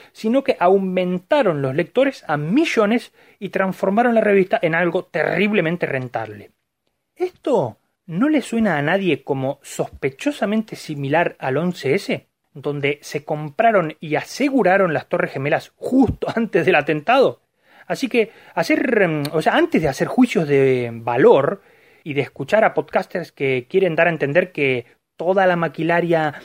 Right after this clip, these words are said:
maléfica de terrorismo que sufrimos en Europa viene de parte de unos pobres infelices con un turbante en la cabeza,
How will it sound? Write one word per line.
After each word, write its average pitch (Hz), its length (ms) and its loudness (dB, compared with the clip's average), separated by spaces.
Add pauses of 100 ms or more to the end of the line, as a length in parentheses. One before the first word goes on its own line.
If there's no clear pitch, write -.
maléfica 151 840 -2
de 127 120 -2
terrorismo 135 640 -4
que 120 100 -12
sufrimos 160 540 -4
en 131 100 -6
Europa 147 400 0
viene 180 460 0
de 147 100 2
parte 202 380 -2
de 147 80 -2
unos 170 160 -4
pobres 214 400 0
infelices 165 580 -4 (140)
con 160 240 -4
un 208 180 -2
turbante 202 640 0
en 131 140 -4
la 156 100 2
cabeza, 185 520 0